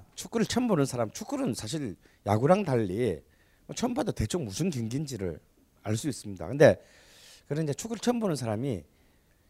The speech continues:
제일 헷갈리는 게 뭐냐면, "아니, 왜 골인데 골 아니라고 그래? 왜 저게 반칙이야? 아무도 쓰러지지 않았는데?" 라는 유일하게 축구에서 가장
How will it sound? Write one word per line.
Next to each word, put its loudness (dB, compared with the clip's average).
제일 0
헷갈리는 -4
게 -6
뭐냐면, -4
"아니, 12
왜 12
골인데 8
골 8
아니라고 10
그래? 4
왜 8
저게 6
반칙이야? 2
아무도 2
쓰러지지 0
않았는데?" -2
라는 2
유일하게 10
축구에서 -2
가장 -4